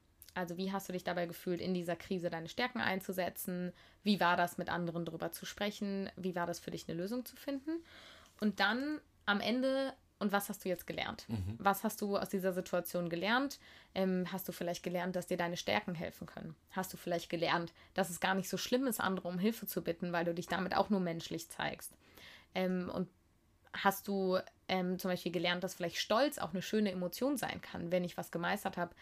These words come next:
Speaker 1: dass ich auch mal stolz sein darf, weil es sich einfach gut angef-, anfühlt, was geschafft zu haben? Das ist so meine, ähm,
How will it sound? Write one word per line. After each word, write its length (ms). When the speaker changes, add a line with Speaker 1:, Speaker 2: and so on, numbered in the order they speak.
Speaker 1:
dass 140
ich 140
auch 100
mal 100
stolz 300
sein 220
darf, 220
weil 120
es 100
sich 160
einfach 240
gut 180
angef-, 320
anfühlt, 420
was 140
geschafft 340
zu 140
haben? 260
Das 160
ist 120
so 100
meine, 680
ähm, 440